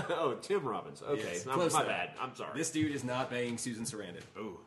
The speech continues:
Speaker 2: But
Speaker 1: Yeah,
Speaker 2: maybe he did
Speaker 1: fuck.
Speaker 2: once. Who knows?
Speaker 1: Fuck, I don't even think Tim Robbins is making Susan Sarandon.
Speaker 2: Teachers who offer you the ultimate answers do not possess the ultimate answers. For if they did, they would know that ultimate answers cannot be given.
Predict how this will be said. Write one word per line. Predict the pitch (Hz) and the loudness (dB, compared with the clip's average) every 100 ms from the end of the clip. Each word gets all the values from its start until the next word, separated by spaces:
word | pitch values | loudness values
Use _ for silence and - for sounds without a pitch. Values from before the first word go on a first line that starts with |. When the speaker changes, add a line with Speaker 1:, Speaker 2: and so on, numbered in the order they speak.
| - | -12
Speaker 2:
But | 113 | -6
Speaker 1:
Yeah, | 135 | 2
Speaker 2:
maybe | 220 214 | 2 0
he | 180 | -2
did | 120 | 0
Speaker 1:
fuck. | 131 | 0
Speaker 2:
once. | 107 98 | 0 -4
Who | 180 | -6
knows? | 117 90 - - - - | -6 -6 -10 -12 -14 -8
Speaker 1:
Fuck, | 131 - - | -8 -8 -8
I | 113 | -6
don't | 139 | -6
even | 110 | -6
think | 113 - | -10 -10
Tim | 110 | -8
Robbins | 104 117 113 | -4 -4 -6
is | 90 87 | -8 -10
making | 87 85 | -12 -12
Susan | - 92 | -14 -16
Sarandon. | - - - - | -16 -20 -20 -12
Speaker 2:
Teachers | - 202 202 190 190 - | -4 -2 0 2 2 2
who | - 139 120 | 6 4 4
offer | 147 160 160 | 0 0 2
you | 156 151 156 | 2 4 4
the | 131 127 | 2 0
ultimate | 147 156 151 147 | 0 0 0 -2
answers | - 147 143 147 143 | 0 -2 0 0 0
do | - | 0
not | 113 117 127 120 - | 0 2 0 -4 -4
possess | 117 120 117 - | -4 -2 -2 -4
the | 110 104 | -6 -6
ultimate | 110 110 120 110 110 104 98 | -6 -4 -4 -4 -4 -10 -8
answers. | 92 101 90 - | -8 -8 -8 -10
For | - - | -12 -6
if | 156 147 | -4 -4
they | 131 127 | -2 -2
did, | 120 127 127 107 | 0 0 0 -2
they | 135 | -2
would | 120 95 | -2 -4
know | 104 123 135 113 | -2 -2 -2 -2
that | 101 | -4
ultimate | - 127 120 110 | -2 -2 -2 -4
answers | 110 120 113 104 | -4 -4 -4 -6
cannot | - - 139 117 90 | -6 -2 0 0 -4
be | 95 | -6
given. | 87 113 98 85 | -2 -2 -4 -10